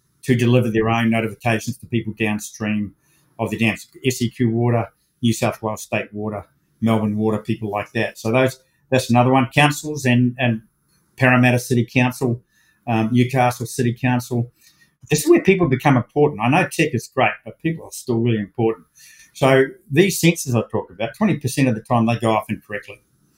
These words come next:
or they break, don't go off at all. And we have people sitting there that can, A, if something looks a bit dodgy, in other words, we get an alert off a sensor, we will, you know, refer it to the other telemetry that we have to see whether we think that's a real one or not.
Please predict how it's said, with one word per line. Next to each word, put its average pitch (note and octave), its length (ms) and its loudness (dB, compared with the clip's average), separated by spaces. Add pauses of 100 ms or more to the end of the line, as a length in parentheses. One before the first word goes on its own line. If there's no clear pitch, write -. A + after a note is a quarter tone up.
(120)
or A2+ 100 -4
they G#2+ 120 0
break, G#2 240 -2 (280)
don't G2 160 -8
go G2+ 100 -8
off G2 120 -10
at - 60 -20
all. A#2+ 200 -4 (680)
And C3 220 4
we E3 160 4
have D3 160 4
people A#2+ 180 2
sitting D#3 280 4
there A#2+ 180 4
that A2+ 240 -4
can, A2+ 280 0
A, C3+ 360 2 (200)
if A#2+ 140 -4
something D3 260 -2
looks B2 220 -2
a - 40 -4
bit - 200 -12
dodgy, A#2+ 320 -2
in A2 60 -2
other A2+ 140 -2
words, A2 220 -2
we B2 80 0
get G#2+ 160 -4
an G#2+ 60 -12
alert A#2+ 240 0
off G2+ 120 -8
a - 40 -20
sensor, - 440 -4 (540)
we C3+ 200 4
will, C3+ 360 4 (160)
you A#2 140 2
know, A#2 100 2
refer C3 380 4
it B2+ 120 -2
to A2 60 -14
the A#2 120 2
other B2+ 180 2
telemetry B2 500 0
that A#2+ 160 0
we A2+ 100 -6
have D#3 260 0 (540)
to - 60 -8
see B2+ 240 2
whether A2+ 340 2
we A#2 140 2
think - 260 -4
that's - 200 -6
a G#2+ 40 -4
real A2 200 2
one G#2+ 180 -2
or G2+ 80 -6
not. G#2 220 -6